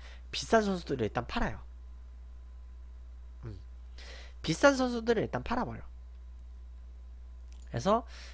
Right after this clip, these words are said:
일단 유현진 선수, 추신수 선수 잠깐 이렇게 가고, 그 유현진 선수, 추신수 선수, 그리고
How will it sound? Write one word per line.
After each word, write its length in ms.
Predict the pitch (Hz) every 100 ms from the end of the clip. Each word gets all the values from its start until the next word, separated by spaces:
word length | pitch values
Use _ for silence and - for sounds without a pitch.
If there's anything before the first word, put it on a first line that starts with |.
| -
일단 360 | 151 - 220 117
유현진 400 | 147 226 226 220
선수, 380 | 185 151 135 185
추신수 520 | - 269 269 262 247
선수 500 | 220 160 120 104 156 - - - - - - - - - - - - - - - -
잠깐 440 | - - 101 113 214 - - - - - - - - - -
이렇게 300 | 110 - 110
가고, 440 | 101 135 208 233 - - - - - - - - - - - - - -
그 320 | 110 113 - - - - - -
유현진 380 | 117 143 143 131
선수, 540 | 123 127 214 233 233 - - - - -
추신수 480 | 226 220 233 220
선수, 520 | 202 160 120 101 113 - - - - - - - - -
그리고 460 | 117 151 190 196